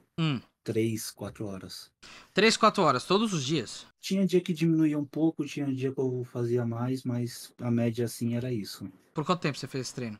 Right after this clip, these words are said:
Speaker 2: Foi uns quatro meses.
Speaker 1: Quatro meses jogando quatro horas de mata-mata todos os dias, mano? Mano.
Speaker 2: É porque eu tinha recentemente pego desemprego, né?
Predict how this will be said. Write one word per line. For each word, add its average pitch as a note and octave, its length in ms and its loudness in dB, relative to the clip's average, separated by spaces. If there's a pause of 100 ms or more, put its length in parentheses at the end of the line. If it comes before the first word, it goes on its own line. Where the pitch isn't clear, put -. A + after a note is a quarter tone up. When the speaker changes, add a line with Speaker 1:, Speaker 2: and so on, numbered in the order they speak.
(100)
Speaker 2:
Foi F#2+ 140 -8
uns - 560 -10
quatro A2+ 320 -8
meses. G#2 600 -4
Speaker 1:
Quatro E3+ 380 -2
meses D3 240 -4
jogando C#3+ 420 -10 (120)
quatro C#3 280 -8
horas F3 180 0
de F3+ 60 -4
mata-mata D3 480 -8 (120)
todos C3 180 -8 (140)
os F3 40 -8
dias, C3 220 -6
mano? G#3+ 300 -8 (280)
Mano. F#3+ 220 -2
Speaker 2:
É G3+ 100 0 (100)
porque G#3+ 260 0
eu G#3+ 100 0
tinha G#3 220 0
recentemente F#3+ 1120 2
pego D#3+ 760 -2 (400)
desemprego, C3+ 600 -4
né? A#2+ 160 -2